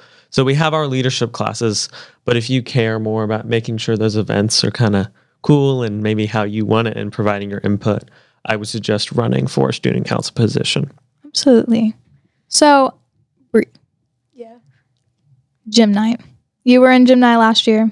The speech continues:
Speaker 2: Heroes versus Villains.
Speaker 3: Mm-hmm.
Speaker 1: Yes,
Speaker 2: Are you
Speaker 1: I
Speaker 2: in gym
Speaker 1: am.
Speaker 2: night this year?
Speaker 3: Yes, I am. I'm on Team West.
Speaker 2: Ooh. And are you on it?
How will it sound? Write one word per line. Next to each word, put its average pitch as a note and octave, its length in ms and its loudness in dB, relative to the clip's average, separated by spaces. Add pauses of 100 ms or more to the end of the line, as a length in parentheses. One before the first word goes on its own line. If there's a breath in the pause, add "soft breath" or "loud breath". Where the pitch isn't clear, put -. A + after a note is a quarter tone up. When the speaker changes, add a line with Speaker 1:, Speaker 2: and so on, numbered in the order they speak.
Speaker 2:
Heroes A3+ 260 4
versus A3+ 300 4
Villains. A3 560 4
Speaker 3:
Mm-hmm. - 160 -20
Speaker 1:
Yes, - 240 -20
Speaker 2:
Are - 40 -2
you B3 120 6
Speaker 1:
I - 20 6
Speaker 2:
in B3 60 6
gym B3+ 120 6
Speaker 1:
am. - 40 2
Speaker 2:
night B3 160 2
this C4+ 200 2
year? C4+ 300 4
Speaker 3:
Yes, A3+ 260 -10
I B3 100 -6
am. G#3 300 -8
I'm A3+ 220 -4
on A3 300 -4 (100)
Team A3+ 460 0
West. - 720 -2 (300)
Speaker 2:
Ooh. C4+ 400 4 (760)
And B3+ 100 4
are B3+ 100 4
you C4 180 4
on C4+ 160 4
it? C4+ 180 2